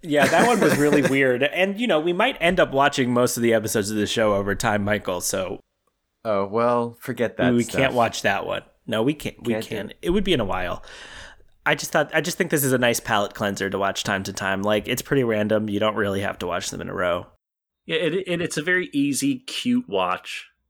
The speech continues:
Speaker 1: Yeah, it's fun. It's fun to watch, even as an adult. It doesn't have the depth of, like, the children's cartoons that, where you're like, "Oh, you have to watch this children's cartoon 'cause it's so emotionally resonant and, and
Speaker 3: Oh,
Speaker 1: deep and
Speaker 3: absolutely
Speaker 1: moving."
Speaker 3: not.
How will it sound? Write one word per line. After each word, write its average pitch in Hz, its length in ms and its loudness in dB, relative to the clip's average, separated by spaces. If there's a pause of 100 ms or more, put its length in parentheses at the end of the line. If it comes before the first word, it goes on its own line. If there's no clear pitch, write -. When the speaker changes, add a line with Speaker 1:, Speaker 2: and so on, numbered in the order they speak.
(140)
Speaker 1:
Yeah, 120 360 -2 (220)
it's 254 200 0
fun. 214 220 2
It's 285 160 -4
fun 202 240 0
to 165 100 0
watch, 101 320 2
even 120 280 0
as 107 160 2
an 101 80 -4
adult. 95 440 0
It 131 160 -4
doesn't 170 260 0
have 151 240 0
the 120 100 0
depth 110 400 -2
of, 104 160 -2
like, 98 440 0 (540)
the 117 140 0
children's 107 420 0
cartoons 104 600 -2
that, 92 280 -4 (380)
where 110 200 -2
you're 98 220 0
like, 98 420 0
"Oh, 107 140 0
you 98 160 0
have 101 200 -4
to 104 100 -2
watch - 580 -4 (160)
this 104 400 -4 (240)
children's 104 340 -2
cartoon 92 360 -4
'cause - 120 -10
it's - 160 -6
so 101 220 -2
emotionally 92 540 -4
resonant 90 520 -6
and, 95 300 -14 (140)
and 98 200 -10
Speaker 3:
Oh, 135 120 4
Speaker 1:
deep 120 80 0
and 139 80 0
Speaker 3:
absolutely 101 500 -4
Speaker 1:
moving." 90 60 -2
Speaker 3:
not. 87 260 -2